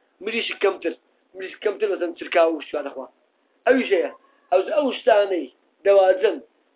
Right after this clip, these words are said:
لمريشك، لمر، قسم مريشك، لا ئێ، م-، مراوی لە قاز، عەلە شیش ئەو بابەتانەی کەوا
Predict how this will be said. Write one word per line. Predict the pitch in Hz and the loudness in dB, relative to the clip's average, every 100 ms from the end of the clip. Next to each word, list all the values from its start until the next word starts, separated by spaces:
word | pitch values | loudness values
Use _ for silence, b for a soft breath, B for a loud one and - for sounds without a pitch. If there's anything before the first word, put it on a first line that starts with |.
| 165 | -6
لمريشك، | 196 196 220 226 - 139 _ _ _ _ _ _ _ _ _ - | -4 -2 -4 -6 -8 -16 _ _ _ _ _ _ _ _ _ -10
لمر، | 170 185 180 175 170 170 190 214 - - _ _ _ _ - | -4 0 0 0 -2 -4 -2 -2 -2 -10 _ _ _ _ -6
قسم | 208 196 202 | -4 -4 -10
مريشك، | 202 214 208 160 165 | -12 -10 -8 -10 -2
لا | 185 180 170 170 - b b - | 0 2 2 0 -6 b b -6
ئێ، | 160 160 160 165 | -2 0 0 -2
م-، | 190 208 226 226 190 180 185 | -6 -12 -12 -6 0 0 2
مراوی | 202 196 208 202 180 | 0 0 -2 -4 -8
لە | 185 202 | -6 0
قاز، | 226 240 - _ _ _ _ _ _ - | 0 0 -4 _ _ _ _ _ _ -4
عەلە | 196 196 | -4 -4
شیش | - 226 | -8 -6
ئەو | 302 277 | -2 2
بابەتانەی | 247 220 214 220 214 | 2 4 2 2 2
کەوا | 196 220 | 4 4